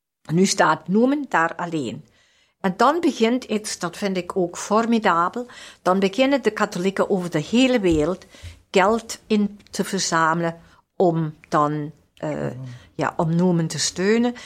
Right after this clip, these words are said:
Hij kan al zijn, eh, gerechtskosten, die t-, ja, twaalfduizend pond moet hij betalen. En Newman kan dan, goddank,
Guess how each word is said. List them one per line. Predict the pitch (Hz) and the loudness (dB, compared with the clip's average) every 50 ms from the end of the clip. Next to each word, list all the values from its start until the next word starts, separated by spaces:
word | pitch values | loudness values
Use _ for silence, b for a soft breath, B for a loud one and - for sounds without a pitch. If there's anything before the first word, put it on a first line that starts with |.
| B B B | B B B
Hij | - 165 170 165 | -4 -2 -2 -2
kan | 165 - - 165 165 156 - | -4 -4 -4 -4 -4 -4 -2
al | - 180 175 185 190 | -2 -2 0 0 -2
zijn, | - - - 156 151 156 160 160 - - | -2 -2 0 2 2 2 0 -2 -4 -4
eh, | - 180 156 151 147 143 | -2 0 0 0 0 0
gerechtskosten, | - 151 151 151 160 185 - - - - - 196 190 185 - - - 165 | 0 0 0 2 0 0 -2 -6 -12 -8 -4 -2 -2 -2 -2 -4 -6 -6
die | - 156 139 - | -6 -6 -8 -8
t-, | - - - _ _ _ | -10 -16 -16 _ _ _
ja, | - 143 117 - - | -6 -6 -6 -6 -10
twaalfduizend | - - 165 170 175 175 - - 170 170 165 170 - 160 156 - | -10 -6 -4 -4 -4 -6 -8 -6 -6 -4 -4 -4 -4 -6 -8 -8
pond | - - 170 180 185 190 - - | -6 -4 -4 -2 -2 -2 -4 -4
moet | 180 175 165 | -6 -6 -4
hij | - 170 160 - | -4 -6 -6 -6
betalen. | - - - - 151 143 156 165 175 202 233 - b b b b b b _ | -8 -12 -6 -2 -2 0 0 0 -2 -4 -6 -10 b b b b b b _
En | - 160 160 160 165 | -2 -2 0 4 6
Newman | 190 202 208 214 240 240 220 220 - - - _ _ _ | 8 8 8 8 6 4 2 0 -6 -16 -20 _ _ _
kan | - - 202 190 190 208 233 | 0 2 2 4 4 2 2
dan, | 214 170 147 151 160 185 190 - _ _ _ _ _ _ _ _ _ _ _ _ _ _ _ _ _ _ _ - | 2 2 2 2 0 -4 -6 -8 _ _ _ _ _ _ _ _ _ _ _ _ _ _ _ _ _ _ _ -2
goddank, | - 185 180 185 - 175 175 185 202 208 208 - - - | 0 0 0 2 0 0 0 2 0 -2 -2 -6 -12 -16